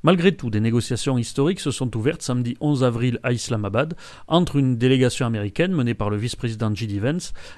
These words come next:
et les représentants iraniens. Après plus de vingt heures de discussion marathon, les pourparlers se sont soldés par un échec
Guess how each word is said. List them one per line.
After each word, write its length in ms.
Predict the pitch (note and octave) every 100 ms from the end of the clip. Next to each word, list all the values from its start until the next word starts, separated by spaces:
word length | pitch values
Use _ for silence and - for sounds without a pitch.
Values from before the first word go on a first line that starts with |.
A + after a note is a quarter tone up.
| -
et 140 | E3 F3+
les 140 | C3
représentants 640 | B2 A#2+ A#2 A2+ A2+ C#3 D3 -
iraniens. 400 | A2+ G#2 F2 E2+ _ _ _ - - - - -
Après 220 | D3 F3
plus 120 | E3+
de 80 | D3
vingt 400 | A#2+ G3 G3 G3
heures 140 | F#3
de 80 | C#3
discussion 460 | B2 - C3 - B2+
marathon, 560 | A2+ G#2 A2 F3 G3
les 120 | F#3 C3
pourparlers 640 | - - B2 A2 C#3+ E3+
se 140 | -
sont 180 | B2 B2
soldés 300 | - A2+ B2
par 220 | D3 A#2
un 80 | G#2
échec 480 | A2+ - C3+ B2+ -